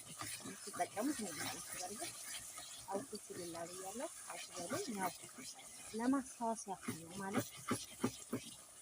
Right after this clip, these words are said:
እ፣ አንድ ሰው ላይ ጥሩ ቀን እንትን ከምንል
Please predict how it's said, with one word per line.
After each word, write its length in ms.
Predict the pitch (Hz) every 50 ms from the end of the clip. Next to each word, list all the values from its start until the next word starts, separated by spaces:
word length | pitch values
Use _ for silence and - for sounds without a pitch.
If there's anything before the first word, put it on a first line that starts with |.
| - -
እ፣ 160 | - - 190 190 190 180 175 - - - - - - -
አንድ 220 | 196 214 226 226 233 -
ሰው 200 | - 214 208 214
ላይ 160 | 220 220 247 269 - - - 269 269 -
ጥሩ 240 | - - 214 214 202 202 196
ቀን 180 | - - 175 190
እንትን 260 | 202 202 - 208 202
ከምንል 520 | - - 185 185 185 190 202 220 262 311